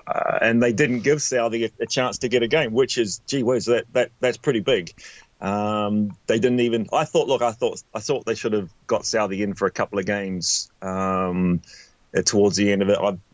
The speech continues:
there's a couple of bits and pieces floating around where I, um, discussed, um, uh, squad rotation, uh, in terms of getting more guys games, uh, because at the, at the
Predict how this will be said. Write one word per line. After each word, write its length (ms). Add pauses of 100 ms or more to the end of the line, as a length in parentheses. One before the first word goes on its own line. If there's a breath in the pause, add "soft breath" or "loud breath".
(100)
there's 260
a 60
couple 240
of 80
bits 220
and 100
pieces 380
floating 280
around 300
where 100
I, 140 (240)
um, 360
discussed, 600 (500)
um, 680 (120)
uh, 360
squad 380
rotation, 640 (440 soft breath)
uh, 320
in 140
terms 300
of 160
getting 420
more 220
guys 320
games, 840 (140)
uh, 160
because 340
at 120
the, 300
at 160
the 120